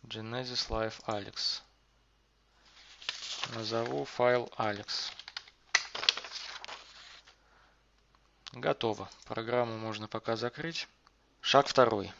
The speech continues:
У меня есть два файла C S V, которые я просто объединю с помощью копирования вставки в блокноте. Берём первый файл, открыть с помощью блокнот, выделить всё,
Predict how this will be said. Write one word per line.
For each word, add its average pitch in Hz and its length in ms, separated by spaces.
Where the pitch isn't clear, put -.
У 110 60
меня 131 220
есть 110 100
два 110 160
файла 107 400
C 110 220
S - 140
V, 170 160
которые 110 440
я 107 40
просто 123 360
объединю 113 680
с - 140
помощью 113 400
копирования 127 640
вставки - 440
в 104 60
блокноте. 107 600
Берём 110 420
первый 160 380
файл, 139 480
открыть - 440
с - 80
помощью 104 460
блокнот, 107 680
выделить 107 480
всё, 139 340